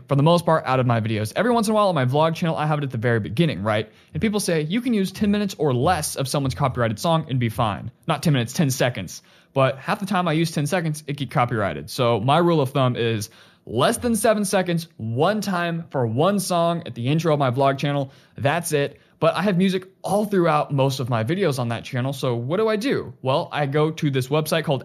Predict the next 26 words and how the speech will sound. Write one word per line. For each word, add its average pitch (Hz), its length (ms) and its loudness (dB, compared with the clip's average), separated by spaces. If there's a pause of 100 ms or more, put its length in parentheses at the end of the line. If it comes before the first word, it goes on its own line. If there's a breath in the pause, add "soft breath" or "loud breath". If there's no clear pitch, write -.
Epidemic 131 520 0
Sound, 127 500 -6 (280 loud breath)
and 127 80 0
you 151 100 4
can 151 120 -2
actually 135 300 0
hit 139 100 0
the 135 60 -2
link 127 160 -2
in 120 80 -8
the 110 40 -4
description 113 380 -4
and 117 100 -4
sign 107 240 -4
up 117 140 -2
for 101 220 -4
it. 92 140 -6
It 123 120 0
is 120 300 0
a 113 320 -4 (180 loud breath)
place 220 340 0
where 170 120 0
you 165 100 0
can 127 380 -4
go 151 220 4
through 147 420 0